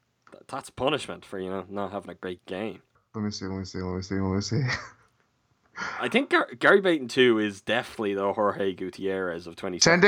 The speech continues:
Speaker 2: Ten-day
Speaker 1: I
Speaker 2: con-,
Speaker 1: think.
Speaker 2: ten-day contract, January eight, twenty-eighth, two thousand fifteen. Signed another one February seventh. Parted ways on February seventeenth, so I, I believe that was the trade deadline.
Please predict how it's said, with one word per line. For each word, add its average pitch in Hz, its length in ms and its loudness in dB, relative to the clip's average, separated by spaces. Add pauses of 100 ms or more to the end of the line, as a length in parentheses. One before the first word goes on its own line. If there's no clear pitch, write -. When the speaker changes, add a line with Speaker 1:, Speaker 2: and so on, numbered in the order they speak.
Speaker 2:
Ten-day 180 40 -4
Speaker 1:
I 180 40 -2
Speaker 2:
con-, 180 240 4 (160)
Speaker 1:
think. 127 160 -12
Speaker 2:
ten-day 165 300 2
contract, 151 540 0
January 143 640 0
eight, 117 220 -4
twenty-eighth, 127 440 0
two 98 120 -2
thousand 117 300 0
fifteen. 107 560 0 (140)
Signed 123 260 4
another 127 240 8
one 120 160 6
February 120 340 4
seventh. 107 400 2 (540)
Parted 156 260 8
ways 147 460 8
on 123 480 4
February 135 360 2
seventeenth, 123 500 0
so 123 100 2
I, 110 240 4
I - 20 0
believe 113 320 2
that 110 120 6
was 101 340 -2 (100)
the 104 100 -6 (140)
trade 107 220 2
deadline. 87 400 -6